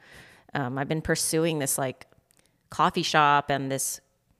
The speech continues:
higher purpose in this coffee shop. And then before, I was also pursuing art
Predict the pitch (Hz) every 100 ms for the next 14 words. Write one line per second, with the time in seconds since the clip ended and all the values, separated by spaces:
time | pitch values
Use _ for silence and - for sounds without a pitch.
0 | _ _ - - 170 156 - 185 180 156
1 | - 143 135 - 135 143 - 139 135 -
2 | _ _ _ _ _ _ _ _ 165 160
3 | 151 147 139 - 151 - 180 156 139 139
4 | 135 - - 143 - 143 143 - 165 143